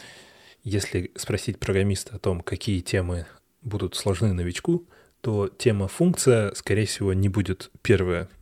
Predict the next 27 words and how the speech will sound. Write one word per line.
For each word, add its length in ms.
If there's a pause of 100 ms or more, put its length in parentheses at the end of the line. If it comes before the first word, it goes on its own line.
в 140
его 220
списке, 560
может 240
быть, 100
даже 200
не 60
будет 240
в 120
первой 260
десятке 520 (200)
сложных 400
тем, 320
потому 240
что, 260 (760)
ну, 60
в 20
простом 340
виде, 280
без 380
усложнений, 640
без 480 (720)
переменного 640
количества 1000 (240)
параметров, 800 (800)
без 480
анонимности, 1000